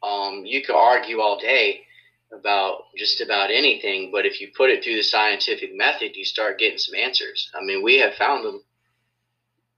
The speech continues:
There, uh, um, is a possibility that, you know, ten or twelve of them went somewhere else. You could always argue whatever, but there's no doubt that all, or at least a bulk of them, um,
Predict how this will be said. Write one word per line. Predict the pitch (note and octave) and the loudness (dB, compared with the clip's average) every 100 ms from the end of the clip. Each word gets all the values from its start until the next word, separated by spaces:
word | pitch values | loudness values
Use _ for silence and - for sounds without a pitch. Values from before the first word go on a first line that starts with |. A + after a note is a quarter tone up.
| _ _ G2+ | _ _ 0
There, | G#2 G#2 - | 4 4 4
uh, | G2+ F#2+ - - G2+ | 2 0 -4 -2 2
um, | G2 F#2+ - - | 2 0 -4 0
is | G#2 G2+ - | 2 2 0
a | |
possibility | - - - - A2 A2 G#2+ G#2 G2+ | 2 4 4 0 0 2 4 2 2
that, | G2 G2 - | 2 2 -2
you | - G2+ | -8 -8
know, | F#2+ E2 _ _ _ _ - | -8 -10 _ _ _ _ -2
ten | A#2 A2+ | 0 2
or | G#2 | 0
twelve | - A2+ A#2+ | 4 4 6
of | G#2+ G#2+ | 4 2
them | G2+ | 0
went | G#2 G2+ | -2 0
somewhere | - G#2+ G2 G#2+ | -2 -2 -2 0
else. | A2+ - - | 0 0 -4
You | F#2+ | -6
could | - | -4
always | G2 G#2 G#2+ F#2+ | 2 4 4 2
argue | G#2 G#2 G#2 G#2 G2+ | 0 0 -2 -4 -2
whatever, | G2+ A#2 A2+ G#2 - - - - - | 0 2 0 -4 -8 -16 -16 -16 -4
but | G#2 G2+ | -2 2
there's | G#2 G2+ | 2 2
no | G#2+ A2 | 0 2
doubt | G#2+ A2 G#2 G2 | 4 6 6 2
that | G2+ G2 F#2 - - - _ _ _ _ - | 0 0 -2 -6 -18 -20 _ _ _ _ -4
all, | - A2 A2+ A2+ A2 | 0 4 4 2 0
or | G#2+ G#2 G2 | -4 -2 -2
at | F#2+ | -2
least | F#2+ A2+ - | -4 -6 -6
a | F#2+ | -8
bulk | - G#2+ A#2 | -2 -2 -2
of | G2+ | -6
them, | G2+ F#2+ G2 - _ - G2 | -6 -6 -8 -14 _ -2 4
um, | F#2 F#2 F#2+ - | 4 4 0 -10